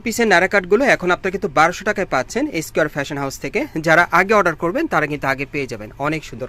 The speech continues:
কটন কাপড়ের মধ্যে পাচ্ছেন, সবভাবে ইউজ করতে পারবেন, ঘরে বাইরে দুইভাবে ইউজ করতে পারবেন। খুবই কমফোর্টেবল কাপড়ের মধ্যে পাচ্ছেন, একেবারে সফট কটন কাপড়ের মধ্যে পাচ্ছেন। এই যে দেখেন, অনেক সুন্দর কাজ করা। দেখেন,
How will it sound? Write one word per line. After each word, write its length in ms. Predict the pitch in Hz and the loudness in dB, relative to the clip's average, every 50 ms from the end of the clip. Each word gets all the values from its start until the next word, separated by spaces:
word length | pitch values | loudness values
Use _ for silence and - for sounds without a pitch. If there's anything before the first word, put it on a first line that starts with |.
| - - | -4 -2
কটন 220 | 175 185 185 208 208 | -2 0 0 0 0
কাপড়ের 320 | 190 196 180 - 180 175 170 | 0 0 0 0 0 0 0
মধ্যে 160 | 170 165 165 - | -2 -2 -2 0
পাচ্ছেন, 280 | 160 139 - - 233 302 - - - - - - - - - - - | 0 0 0 -2 -4 -4 -6 -6 -12 -20 -20 -20 -20 -20 -14 -4 2
সবভাবে 400 | - 214 208 190 190 214 214 220 233 | 4 4 6 4 4 0 0 2 2
ইউজ 180 | 208 185 - - | 2 2 2 0
করতে 180 | 190 175 - 190 | -2 -2 -2 0
পারবেন, 300 | 170 170 165 165 214 214 185 160 | 2 2 2 4 2 2 0 0
ঘরে 160 | 151 160 175 180 | 0 2 2 2
বাইরে 220 | 165 170 165 175 185 165 | 2 2 2 2 2 2
দুইভাবে 280 | 170 165 160 165 175 175 | 0 0 0 -2 -2 -2
ইউজ 140 | 160 147 - - | -2 -4 -4 -8
করতে 180 | 151 - 165 147 151 | -8 -6 -4 -2 -2
পারবেন। 220 | 143 151 214 269 240 - - - - - - - - | 0 0 0 -4 -6 -8 -16 -20 -20 -20 -12 -2 0
খুবই 200 | 208 202 226 214 - | 2 2 2 2 2
কমফোর্টেবল 420 | 185 180 165 180 180 185 180 190 190 - | 2 2 2 0 -2 -2 0 0 0 0
কাপড়ের 280 | 180 156 - 170 165 156 | 0 0 0 -2 -2 -2
মধ্যে 160 | 156 143 160 151 - | -4 -4 -6 -4 -4
পাচ্ছেন, 240 | 143 131 - - 233 226 185 | -4 -4 -4 -4 -4 -4 -4
একেবারে 260 | - 185 170 175 165 - - | -2 -2 -2 -2 -4 -4 -4
সফট 200 | - 185 185 - - - | -4 -4 -4 -6 -4 0
কটন 260 | 170 156 151 170 170 180 - | 0 0 0 0 -4 -4 -2
কাপড়ের 260 | 156 147 - 156 143 143 | -4 -4 -2 -4 -4 -4
মধ্যে 160 | 135 143 139 - 131 | -4 -6 -8 -6 -8
পাচ্ছেন। 260 | 120 - - 240 277 - - - 156 143 | -8 -6 -6 -8 -8 -8 -8 -10 -8 -8
এই 60 | 135 - | -8 -8
যে 80 | 120 104 107 | -8 -10 -10
দেখেন, 220 | 104 - - 110 - - | -12 -14 -16 -18 -12 -6
অনেক 240 | 139 147 160 175 165 - | -4 -2 -2 -2 -2 -4
সুন্দর 200 | - 175 160 156 - - | -4 -4 -4 -4 -4 -4
কাজ 120 | 131 120 - - | -6 -8 -8 -10
করা। 140 | - 123 117 | -12 -12 -12
দেখেন, 260 | 110 110 - - 110 | -12 -14 -14 -16 -18